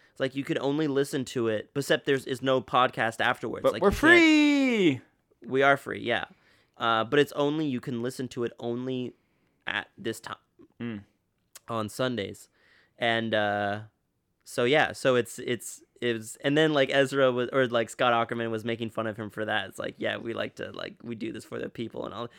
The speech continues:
Speaker 1: You know, he was just saying everything that's, like, what we think.
Speaker 2: These
Speaker 1: And, like
Speaker 2: episodes are also much longer than a Comedy Bang
Speaker 1: Yeah,
Speaker 2: Bang.
Speaker 1: it's, like, two hours.
Speaker 2: Yeah, a hundred and fifty-three
Speaker 1: Um,
Speaker 2: minutes.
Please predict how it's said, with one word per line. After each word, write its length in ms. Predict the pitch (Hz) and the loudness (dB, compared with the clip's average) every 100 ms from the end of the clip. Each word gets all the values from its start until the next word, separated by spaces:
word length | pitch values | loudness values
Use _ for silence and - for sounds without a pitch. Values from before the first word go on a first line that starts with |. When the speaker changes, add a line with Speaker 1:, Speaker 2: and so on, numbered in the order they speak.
| - - | -18 -2
Speaker 1:
You 80 | 233 | 0
know, 120 | 240 | 2
he 140 | 208 | 0
was 120 | 240 247 | -4 -4
just 160 | 247 | -4
saying 280 | - 208 175 | -2 -2 0
everything 500 | 156 147 139 139 131 | 0 0 0 2 2
that's, 240 | 123 113 113 | 0 -2 -2
like, 180 | 110 - | -6 -6
what 320 | 123 120 - _ _ _ - - _ - | -2 -2 -2 _ _ _ -20 -20 _ -12
we 140 | 123 117 | -8 -8
think. 500 | - 127 110 - 143 | -2 -2 -2 -6 0
Speaker 2:
These 240 | 196 269 | 4 6
Speaker 1:
And, 120 | 359 339 | 6 6
like 80 | |
Speaker 2:
episodes 420 | 214 214 220 196 170 | 8 12 12 12 10
are 160 | 160 | 12
also 320 | 160 165 - | 12 12 8
much 540 | 147 135 147 175 - 143 | 6 6 8 8 6 2
longer 600 | 139 143 202 208 143 123 | 6 6 8 6 6 4
than 440 | 113 131 123 120 - | 4 4 4 -2 0
a 520 | 120 117 117 113 107 - _ _ _ _ _ | 2 4 4 4 -2 -8 _ _ _ _ _
Comedy 300 | - 143 139 | 2 2 2
Bang 240 | 110 123 190 | 0 0 4
Speaker 1:
Yeah, 60 | |
Speaker 2:
Bang. 40 | 208 | 4
Speaker 1:
it's, 40 | 208 | 2
like, 140 | - | -2
two 200 | - 156 | 0 2
hours. 540 | 143 175 107 101 - - | 2 2 0 -2 -6 2
Speaker 2:
Yeah, 300 | 156 170 123 | 6 8 6
a 40 | |
hundred 300 | 156 170 175 | 4 2 0
and 100 | 151 | 0
fifty-three 500 | - 117 113 107 151 | 2 4 4 4 2
Speaker 1:
Um, 80 | 139 | 0
Speaker 2:
minutes. 300 | 160 143 - | 0 0 -4